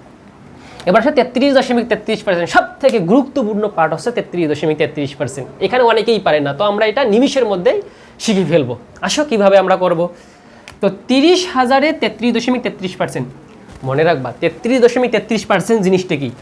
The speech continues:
এই একশোকে তুমি দ্বারা যদি তিন দ্বারা ভাগ দাও, তাহলে আসে তেত্রিশ দশমিক তেত্রিশ পার্সেন্ট। বুঝতে পারলা? তার মানে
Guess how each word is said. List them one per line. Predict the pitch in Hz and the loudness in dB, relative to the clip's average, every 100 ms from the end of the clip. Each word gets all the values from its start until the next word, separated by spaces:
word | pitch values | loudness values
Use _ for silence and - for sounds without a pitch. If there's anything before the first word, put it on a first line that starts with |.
| - - | -20 -6
এই | 156 | 2
একশোকে | 165 160 - 247 247 277 302 302 | 2 0 -2 -2 2 4 4 2
তুমি | 220 233 | 0 0
দ্বারা | 226 247 269 208 | 0 2 0 0
যদি | 202 240 | 0 0
তিন | 226 220 226 | -4 -2 2
দ্বারা | 233 254 | 4 4
ভাগ | 214 196 185 165 | 4 2 2 0
দাও, | 135 127 - - - | 0 -2 -16 -14 -4
তাহলে | 156 202 233 | 2 4 4
আসে | 226 254 | 2 2
তেত্রিশ | 254 208 - 226 226 | -2 -4 -2 -2 0
দশমিক | 196 208 190 - | 0 0 -2 0
তেত্রিশ | 160 - 143 - | -4 -4 -6 -6
পার্সেন্ট। | 131 - 123 - - 160 | -12 -12 -14 -18 -12 -8
বুঝতে | 165 196 | -4 0
পারলা? | 175 170 160 - - - - - - | 2 4 2 -2 -20 -20 -20 -14 2
তার | 240 349 | 4 6
মানে | 330 254 180 143 | 4 4 0 -4